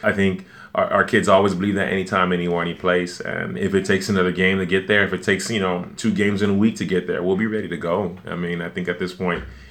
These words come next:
when you play football at Immokalee, you understand the brand that comes with it, and you understand the, the intensity that comes with it,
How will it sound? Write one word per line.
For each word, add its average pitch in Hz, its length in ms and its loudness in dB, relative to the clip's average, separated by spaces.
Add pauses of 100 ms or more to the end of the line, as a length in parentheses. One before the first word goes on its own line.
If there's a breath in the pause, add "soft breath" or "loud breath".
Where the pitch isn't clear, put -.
(140 loud breath)
when 104 160 0
you 107 80 4
play 101 180 0
football 95 300 2
at 85 100 4
Immokalee, 95 420 0
you 92 100 0
understand 92 380 -2
the 87 60 -2
brand 90 420 0
that 78 120 -4
comes 82 260 -6
with 82 200 -6
it, 80 240 -6
and 85 180 -6
you 87 80 -4
understand 87 560 -4
the, 85 320 -8 (200 loud breath)
the 98 100 -2
intensity 92 460 -2
that 82 120 -6
comes 90 220 -4
with 90 160 -2
it, - 220 -6